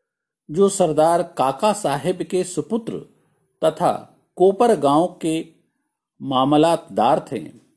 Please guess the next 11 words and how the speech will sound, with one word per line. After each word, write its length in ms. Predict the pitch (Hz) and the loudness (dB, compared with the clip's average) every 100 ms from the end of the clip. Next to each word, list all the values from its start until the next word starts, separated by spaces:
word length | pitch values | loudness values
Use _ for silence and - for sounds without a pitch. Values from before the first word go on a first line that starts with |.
| _ _ _ _ _ _ | _ _ _ _ _ _
एक 260 | 143 180 190 | 0 0 0
बार 340 | 147 135 131 | 0 2 2
दौरे 420 | 113 117 123 143 170 | 0 2 4 4 2
पर 500 | - 107 107 - _ _ _ - | 2 0 0 -8 _ _ _ -8
चितली 360 | 208 226 247 | -6 -2 0
जा 180 | 160 113 | 2 2
रहे 220 | 95 82 | 2 -4
थे। 180 | - - - _ _ _ _ _ _ _ _ _ _ _ _ _ _ - | -12 -20 -20 _ _ _ _ _ _ _ _ _ _ _ _ _ _ -6
तभी 300 | 143 156 151 | -4 0 0
मार्ग 400 | 120 120 147 147 | 0 0 0 0
में 400 | 131 123 135 | 0 -2 -8